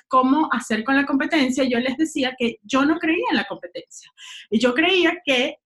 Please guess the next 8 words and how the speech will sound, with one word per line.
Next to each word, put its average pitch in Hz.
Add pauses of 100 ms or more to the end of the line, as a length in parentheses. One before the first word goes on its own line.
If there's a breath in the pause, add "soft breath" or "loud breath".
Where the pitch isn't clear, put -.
(140)
todas 311
teníamos 269
oportunidad 220 (120)
y 262
que 254
si 254
somos 302
auténticas, 311